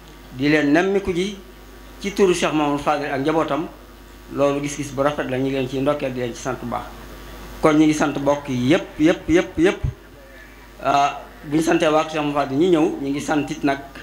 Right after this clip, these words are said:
ñi nga xam ne ñoo ñoom benn lañu. Kër Sëñ Afia bu ñu ko waxee,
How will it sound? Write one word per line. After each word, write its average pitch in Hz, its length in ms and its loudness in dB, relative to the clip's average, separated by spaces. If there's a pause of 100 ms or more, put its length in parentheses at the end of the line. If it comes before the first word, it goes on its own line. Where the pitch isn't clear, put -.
(960)
ñi 135 120 2
nga 165 120 6
xam 156 180 2
ne 147 100 2
ñoo 151 160 4
ñoom 139 260 2
benn 147 280 2
lañu. 120 180 -4 (1500)
Kër 175 100 0
Sëñ 175 220 4
Afia 156 360 0
bu 147 120 -4
ñu 185 60 2
ko 170 100 2
waxee, 147 360 0